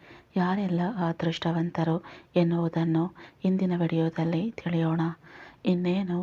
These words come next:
ಕೆಲವೇ ದಿನಗಳಲ್ಲಿ ಹೊಸ ವರ್ಷ ಬರ್ತಾ ಇದೆ ಹಾಗೂ ಪ್ರತಿಯೊಬ್ಬರು ಕೂಡ ಪ್ರತಿ ಬಾರಿ ಹೊಸ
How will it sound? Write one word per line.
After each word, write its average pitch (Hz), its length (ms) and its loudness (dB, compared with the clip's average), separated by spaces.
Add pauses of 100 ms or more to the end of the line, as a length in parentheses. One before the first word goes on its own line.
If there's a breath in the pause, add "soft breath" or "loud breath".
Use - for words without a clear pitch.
(140)
ಕೆಲವೇ 165 420 2
ದಿನಗಳಲ್ಲಿ 165 640 2 (360 loud breath)
ಹೊಸ 175 280 -2
ವರ್ಷ 175 260 0 (520 loud breath)
ಬರ್ತಾ 165 400 2
ಇದೆ 160 280 2 (380 loud breath)
ಹಾಗೂ 165 340 0 (120)
ಪ್ರತಿಯೊಬ್ಬರು 175 680 0
ಕೂಡ 170 240 0 (460 loud breath)
ಪ್ರತಿ 180 320 0
ಬಾರಿ 175 420 2
ಹೊಸ 160 240 -2